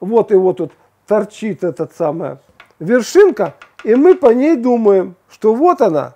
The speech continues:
а там, оказывается, ещё, о, скрыто сколько всего.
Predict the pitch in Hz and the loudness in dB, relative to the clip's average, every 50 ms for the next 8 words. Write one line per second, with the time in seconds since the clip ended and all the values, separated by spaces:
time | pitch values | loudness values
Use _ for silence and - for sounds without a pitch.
0 | _ - 190 208 226 226 - 392 381 359 330 302 254 240 - 269 240 214 185 190 | _ -6 -2 -2 -2 0 0 0 2 4 4 4 4 4 4 4 4 4 4 2
1 | 175 165 165 - 202 196 202 214 - - 233 214 - - - 254 269 285 302 254 | 0 0 -2 -2 0 0 0 0 0 -2 -2 -2 -2 2 4 6 8 8 8 8
2 | - - - _ _ _ _ _ _ - _ 240 233 262 311 302 226 - 240 190 | 6 2 -8 _ _ _ _ _ _ -20 _ -4 -2 0 0 -2 -2 -2 -4 -4
3 | - - - 262 226 220 - 233 208 190 - - 254 226 226 254 247 220 190 - | -4 -6 -4 -4 -4 -4 -2 -6 -6 -6 -8 -12 -12 -12 -8 -6 -4 -4 -4 -4